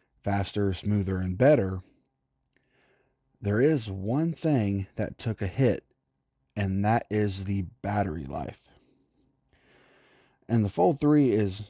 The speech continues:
not a battery champ anyway. I mean, the Fold three and the Fold four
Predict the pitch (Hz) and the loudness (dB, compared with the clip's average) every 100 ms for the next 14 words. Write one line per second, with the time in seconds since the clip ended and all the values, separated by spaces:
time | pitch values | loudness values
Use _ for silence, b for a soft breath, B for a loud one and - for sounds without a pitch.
0 | - _ _ _ - 180 190 196 185 - | -18 _ _ _ -10 -4 -2 0 -2 -2
1 | 120 98 107 107 113 104 104 - 104 104 | -4 -2 2 4 4 2 0 -4 -4 -4
2 | - _ _ _ _ _ _ - 110 123 | -6 _ _ _ _ _ _ -2 2 2
3 | 127 135 143 160 _ - 104 110 107 101 | 4 2 0 -4 _ -8 -2 0 2 0
4 | 95 - 95 95 _ - 120 117 - 113 | -4 -4 -4 -4 _ -2 0 0 0 0
5 | 113 110 113 110 101 113 104 95 123 107 | 2 4 2 0 -2 0 -2 -2 -2 -2
6 | 85 95 | -2 -6